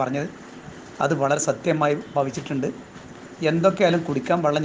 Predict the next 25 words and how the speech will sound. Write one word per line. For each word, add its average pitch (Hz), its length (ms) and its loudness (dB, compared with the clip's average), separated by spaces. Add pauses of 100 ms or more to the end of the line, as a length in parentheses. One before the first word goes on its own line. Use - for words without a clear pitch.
നമുക്ക് 139 300 -2
മണ്ണിൽ 135 180 0
നിന്ന് 156 180 2
കിട്ടണം. 139 260 0 (800)
പക്ഷേ 170 300 2 (280)
അതുകൊണ്ട് 156 300 2 (100)
എല്ലാവരോടും 175 440 4
എനിക്ക് 156 220 -4
പറയാനുള്ളത്, 139 360 0 (100)
നമ്മളെ 180 400 2
ഓരോരുത്തരുടെ 151 440 0
പറമ്പിൽ 143 360 0
പെയ്യുന്ന 139 300 -2
വെള്ളത്തെ 147 380 2 (680)
ഒരു 202 180 6
തുള്ളി 165 260 4 (100)
പുറത്ത് 143 340 2
കളയാതെ 143 400 4 (600)
സംഭരിക്കുക. 147 540 2 (720)
അതിന് 160 280 2
ഏറ്റവും - 540 4 (560)
ചിലവ് 165 340 4
കുറഞ്ഞ 175 320 6
രീതിയാണ് 151 360 2 (280)
അബ്ദുക്ക 143 260 0